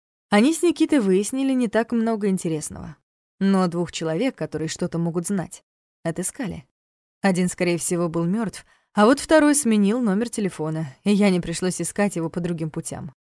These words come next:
Но она нашла. «Я не совсем понял, что именно вас интересует»,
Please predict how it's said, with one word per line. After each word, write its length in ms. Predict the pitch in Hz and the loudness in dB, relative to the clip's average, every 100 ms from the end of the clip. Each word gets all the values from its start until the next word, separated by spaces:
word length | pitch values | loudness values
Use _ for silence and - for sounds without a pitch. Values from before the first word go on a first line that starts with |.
| _ | _
Но 400 | 170 180 165 269 _ _ _ | -4 -2 -4 -6 _ _ _
она 340 | - 226 180 160 | 2 4 4 0
нашла. 420 | 165 - 294 285 _ _ _ - | -4 -4 -4 -6 _ _ _ -10
«Я 240 | 170 185 | -2 2
не 120 | 214 | 2
совсем 380 | 202 202 - 202 | 0 -2 0 -2
понял, 300 | 240 254 214 | 0 -2 -2
что 180 | - 185 | -2 0
именно 320 | 220 208 202 | 0 2 0
вас 200 | 190 185 | -2 -2
интересует», 640 | 185 185 185 196 156 - | -4 -4 -6 -6 -8 -12